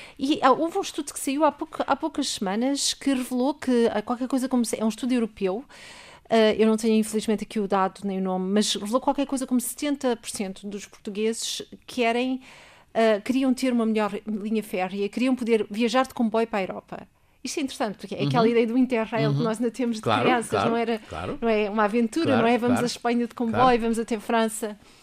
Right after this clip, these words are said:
Speaker 1: Porque na Europa uma pessoa vê-se
Speaker 2: Os tempos do Sud Expresso, recordo
Speaker 1: Exato.
Speaker 2: Uhum.
Speaker 1: É, é, e há, e há essa, há esse desejo. Portanto, eu acho que,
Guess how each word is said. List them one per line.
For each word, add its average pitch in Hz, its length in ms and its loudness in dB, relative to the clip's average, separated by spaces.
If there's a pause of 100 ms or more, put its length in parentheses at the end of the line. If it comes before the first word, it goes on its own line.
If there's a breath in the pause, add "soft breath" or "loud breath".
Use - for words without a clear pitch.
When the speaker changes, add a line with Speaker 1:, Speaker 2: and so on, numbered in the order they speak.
(360 loud breath)
Speaker 1:
Porque - 260 -6
na 320 80 4
Europa 254 380 6
uma 254 120 0
pessoa 233 220 -4
vê-se 220 280 -4
Speaker 2:
Os - 100 -8
tempos 143 220 2
do 127 80 -2
Sud 113 160 -10
Expresso, - 420 -4
recordo - 200 -16
Speaker 1:
Exato. 247 500 -4
Speaker 2:
Uhum. - 180 -10
Speaker 1:
É, 202 540 0 (140)
é, - 60 -10
e 233 200 2
há, 247 220 6
e 247 120 2
há 254 140 8
essa, 262 380 0
há 247 120 4
esse 254 200 -4
desejo. 185 400 -2
Portanto, 302 200 -8
eu 339 60 2
acho 320 160 0
que, 277 320 -2